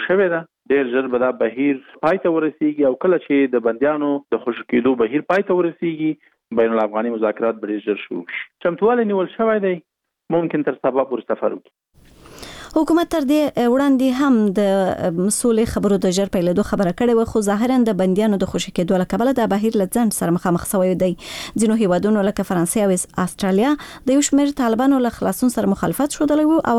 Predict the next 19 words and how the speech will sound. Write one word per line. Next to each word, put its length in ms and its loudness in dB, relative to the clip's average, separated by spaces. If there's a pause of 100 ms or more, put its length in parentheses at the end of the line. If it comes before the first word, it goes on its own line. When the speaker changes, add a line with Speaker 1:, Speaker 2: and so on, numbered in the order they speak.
(120)
Speaker 2:
هغوی 260 2
یې 160 2
د 140 2
یادو 240 0
هیوادونو 420 2
د 120 2
وګړو 360 0
په 80 0
وژنه 380 0
کې 480 -4
په 100 0
لاس 240 -2
لرلو 400 2
تورن 400 0
کړي 180 -2
وو. 140 -2
د 300 -8 (100)
دې 160 2
موضوع 240 -2